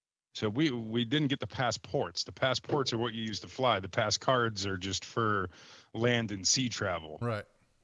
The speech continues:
Speaker 1: So I didn't wa-, I told him, I'm like, "Dude, I don't wanna get stuck in no crap hole jail on Freeport. That would suck, dude."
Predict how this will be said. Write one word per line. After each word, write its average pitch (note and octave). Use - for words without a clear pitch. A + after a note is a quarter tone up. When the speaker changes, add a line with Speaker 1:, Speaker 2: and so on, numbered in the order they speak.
Speaker 1:
So G2
I F#3+
didn't A#3+
wa-, D3+
I F3+
told G#3
him, A2+
I'm A2
like, A2+
"Dude, F3
I C3
don't G#3+
wanna C#4+
get -
stuck A2
in A2
no G2
crap A2
hole G2
jail G2+
on F#2+
Freeport. G2
That D3+
would E3
suck, -
dude." E2